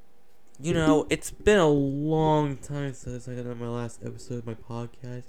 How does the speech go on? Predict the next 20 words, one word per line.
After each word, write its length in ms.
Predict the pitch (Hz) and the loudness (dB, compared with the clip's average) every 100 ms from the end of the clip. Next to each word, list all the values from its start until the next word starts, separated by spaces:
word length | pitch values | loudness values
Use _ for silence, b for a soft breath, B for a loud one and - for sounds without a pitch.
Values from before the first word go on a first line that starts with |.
| - | -14
It's 120 | 113 | -14
been, 140 | 117 120 | -10 -10
like, 100 | 120 | -10
a 60 | |
few 260 | 107 - 123 | -12 -10 -10
months. 720 | 117 113 117 123 - - - B B B B B B B B - | -8 -4 -4 -4 -6 -8 -8 B B B B B B B B -6
Um, 300 | 117 117 113 | -2 -2 -4
thank 220 | - 147 | -2 -2
you 40 | 147 | -2
for 60 | |
the 80 | 135 | -8
patience 1400 | - 131 127 127 - 127 127 123 123 - - - - - | -8 -6 -6 -6 -6 -4 -4 -6 -10 -14 -14 -14 -14 -8
with 200 | 131 - | -8 -8
me 380 | 123 127 127 123 | -8 -6 -6 -8
for 100 | 123 | -10
the 80 | - | -12
past 420 | - 123 120 - | -8 -4 -4 -8
<laughs> 80 | - | -8
couple 360 | 139 - 139 | -6 -4 -2
of 160 | 139 | -4